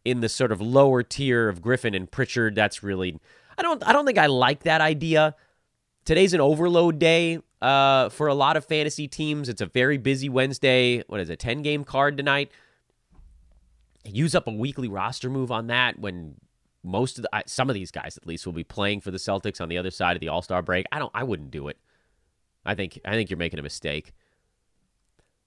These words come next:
But that's where I'm at with the other dudes. I think the ones like the Hauser, you got him for the back-to-back, great. If you got Grant Williams for the back-to-back, great.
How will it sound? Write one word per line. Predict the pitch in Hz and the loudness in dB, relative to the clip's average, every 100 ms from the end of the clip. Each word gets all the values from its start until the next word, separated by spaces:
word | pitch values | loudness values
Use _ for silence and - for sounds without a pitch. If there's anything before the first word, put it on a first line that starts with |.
| _ | _
But | - 95 - | -2 -2 6
that's | 175 - | 6 6
where | 147 | 2
I'm | 120 | 4
at | 120 117 | 0 -2
with | 104 | -6
the | 98 90 - | -4 -4 -2
other | 127 104 | 0 0
dudes. | 92 76 78 | -2 -6 -6
I | 104 | -4
think | 139 | 0
the | 139 | 4
ones | 165 143 | 4 2
like | - 120 | -2 -2
the | - | 0
Hauser, | - 156 180 139 139 131 | 6 8 8 6 2 0
you | 123 | -2
got | 113 107 | -2 -2
him | |
for | 101 101 | -2 -2
the | |
back-to-back, | 104 101 101 123 123 | 0 0 2 2 2
great. | - 139 139 - | 2 2 2 -2
If | 92 | -8
you | |
got | 90 87 | -6 -4
Grant | 107 92 | -4 -4
Williams | 127 131 110 | -2 -4 -4
for | 101 | -6
the | |
back-to-back, | 101 110 104 110 104 | 0 0 0 0 0
great. | 85 113 113 | 0 0 0